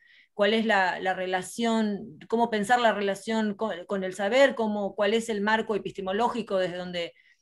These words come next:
uno se, se relacionan estos estudiantes con el saber y cómo, cómo se construyen esos objetos o esos saberes a ser enseñados. O sea, ese, el caso me llevó a todas esas preguntas.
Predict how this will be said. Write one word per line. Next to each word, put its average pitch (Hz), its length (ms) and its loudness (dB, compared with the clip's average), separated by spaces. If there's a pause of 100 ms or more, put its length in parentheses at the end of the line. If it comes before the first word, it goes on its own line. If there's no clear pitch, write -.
(140)
uno 208 420 0
se, 175 320 -8
se 175 180 -8
relacionan 185 800 0
estos 185 260 -8
estudiantes 202 460 -2
con 208 180 -4
el 208 120 -2
saber 233 340 0
y 233 80 -2
cómo, 220 480 2
cómo 214 180 -4
se 214 180 -2
construyen 247 800 -4
esos 202 280 -6
objetos 208 560 -6
o 190 80 -2
esos 196 180 -6
saberes 196 460 -2
a 160 60 -6
ser 190 180 -6
enseñados. 190 720 -2
O 165 40 -20
sea, 190 180 -2
ese, 214 320 -2
el 190 100 -4
caso 233 240 2
me 226 100 2
llevó 214 360 2
a 214 100 2
todas 214 240 -8
esas - 260 -12
preguntas. 175 880 -2